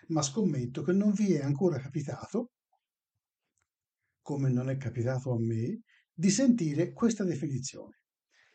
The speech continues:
L'efficacia si realizza facendo le cose giuste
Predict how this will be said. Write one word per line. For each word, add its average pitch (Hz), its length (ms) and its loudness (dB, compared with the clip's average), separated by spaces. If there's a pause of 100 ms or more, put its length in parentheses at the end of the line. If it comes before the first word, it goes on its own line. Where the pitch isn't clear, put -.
L'efficacia 285 880 0
si 196 260 2
realizza 294 640 2
facendo 214 640 2
le 185 160 6
cose 214 260 6
giuste 120 520 -2